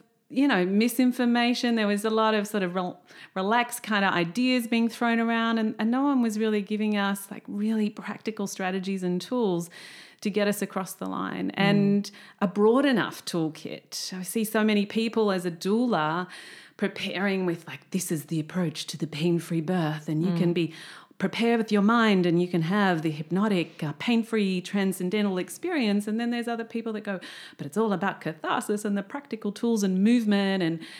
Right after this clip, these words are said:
Speaker 1: you know, pain relief." And, and I saw those guys getting exhausted. I saw the other ones breaking down, going, "Man, it wasn't the romantic idea I thought." And I was like, "You know what? Birth is so complex and it's so extraordinary, and it can often be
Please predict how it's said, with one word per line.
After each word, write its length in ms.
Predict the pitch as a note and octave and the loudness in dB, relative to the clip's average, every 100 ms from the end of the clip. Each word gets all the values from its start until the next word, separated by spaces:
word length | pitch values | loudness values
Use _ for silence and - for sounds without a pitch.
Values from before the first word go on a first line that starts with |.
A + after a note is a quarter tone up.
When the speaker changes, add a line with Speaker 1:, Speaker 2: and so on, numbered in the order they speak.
| - - | -20 -6
Speaker 1:
you 100 | G#3 | 0
know, 80 | F#3+ | 0
pain 340 | E3+ - A#3 A3+ | 0 0 2 4
relief." 520 | G#3+ G#3+ G#3+ G#3 F#3+ | 4 4 2 0 -2
And, 180 | D#3 D#3+ - - - - - | -4 -4 -14 -20 -20 -12 0
and 120 | G#3 | 2
I 60 | G#3+ | 2
saw 180 | A#3 | 0
those 300 | G#3+ A3+ A3+ | 4 4 4
guys 240 | A3+ A3 G#3+ | 2 0 2
getting 260 | A3+ G#3+ | 2 2
exhausted. 560 | G#3+ G3 G#3+ A3 G#3+ G#3 | 2 0 0 0 0 -2
I 60 | G3+ | 0
saw 160 | A3 | 0
the 120 | G#3 | 2
other 160 | G#3 A3 | 2 2
ones 220 | G#3+ G#3 | 2 2
breaking 400 | F#3 G3+ G#3 G3+ | 2 0 2 0
down, 240 | G3 G#3 G3+ | 2 2 2
going, 240 | G3 F#3 | 0 0
"Man, 240 | G3 G#3 | 2 0
it 80 | F#3 | 0
wasn't 340 | F#3+ F#3 E3 - - | -4 -6 -8 -12 -4
the 100 | F3+ | 0
romantic 500 | F3+ F3+ F#3 F#3+ F#3 | 2 2 0 -2 -2
idea 360 | F3+ F3 F#3+ F3 | 0 0 0 0
I 100 | E3+ | -2
thought." 400 | - C#4 B3 F#3+ | -2 2 2 2
And 200 | F#3 F#3 | 0 -2
I 320 | - - - | -12 -20 -14
was 120 | F#3+ | -10
like, 120 | G3 | -4
"You 80 | G#3 | -2
know 80 | G#3+ | 0
what? 460 | G3 - - F3 G3+ | 0 -4 -14 -6 2
Birth 340 | G3+ A3 - - | 2 2 -4 -2
is 220 | G3 F#3 | -2 -2
so 640 | - - A3+ A#3 A#3+ A#3+ A#3+ | -4 0 2 4 4 4 2
complex 640 | - G#3+ G#3 G3+ F#3+ F#3 - F#3+ | 2 2 2 0 -2 -8 -6 -2
and 140 | F#3 | -2
it's 100 | F3+ | 0
so 140 | A3 | 0
extraordinary, 1000 | A3+ G#3+ - F#3+ F3+ F3 F3 E3+ E3+ E3+ - | 0 -2 -4 -2 0 0 0 0 -2 -4 -6
and 320 | F3 E3+ E3+ | -2 0 -2
it 100 | - | -4
can 140 | F#3 | -4
often 260 | F#3 - F3+ | -4 -2 -4
be 360 | F#3 F3 E3+ | -2 -2 -4